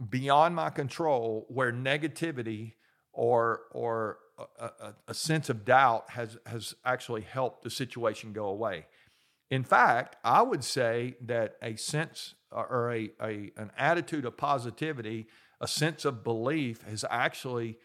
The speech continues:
helped overcome some of the circumstances that I've faced. And I'm guessing the same is true for you. And so as you think about your biggest challenge right now, are you expecting the best? It's a heart habit. We're gonna have to work on it. You're gonna have chances every day to face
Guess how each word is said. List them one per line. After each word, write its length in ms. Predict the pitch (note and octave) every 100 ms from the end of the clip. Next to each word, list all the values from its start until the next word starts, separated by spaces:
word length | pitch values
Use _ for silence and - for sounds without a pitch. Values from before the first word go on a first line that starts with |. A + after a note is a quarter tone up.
| _ _ _ -
helped 360 | - D3+ D#3+ -
overcome 600 | D#3 D3+ D3 C#3+ F3+ A3 D#3+
some 180 | C3
of 60 | A2+
the 60 | G#2+
circumstances 720 | B2+ G#2+ A2+ - G#2 - F#2
that 140 | G2+
I've 160 | F#2 G2+
faced. 300 | - G#2+ -
And 80 | B2
I'm 100 | C#3
guessing 280 | D3+ - C3+
the 80 |
same 220 | A2+ C3 A#2
is 140 | G#2
true 180 | C3 A#2
for 140 | A2+
you. 160 | A#2+ G#2+
And 100 | G2
so 180 | - A#2+ - - - -
as 120 | A#2
you 80 | E3+
think 180 | A3+
about 220 | G#3 F3 D3+
your 80 |
biggest 280 | D3+ D#3+ C#3
challenge 380 | - D#3+ D3 B2+
right 140 | B2
now, 260 | B2 A#2+ A2+
are 220 | C3 C3+
you 240 | E3 E3+ E3+
expecting 640 | - - D3 C#3+ - C#3+
the 60 | C#3
best? 440 | A#2+ A2+ A2 - - - -
It's 160 | C#3+ E3+
a 60 |
heart 280 | D3 F3+ -
habit. 340 | A2 B2 A#2+
We're 120 | - B2
gonna 100 | C#3
have 140 | D#3
to 80 | D#3+
work 280 | F3 E3 B2+
on 140 | A#2
it. 100 | A2+
You're 120 | C3
gonna 140 | C#3 C3+
have 160 | C3+
chances 520 | - - F3 E3+ C#3 B2+
every 280 | C#3 C#3+
day 340 | C3+ D#3 C#3 B2+
to 160 | A2 - - - _ -
face 440 | - D3+ E3+ -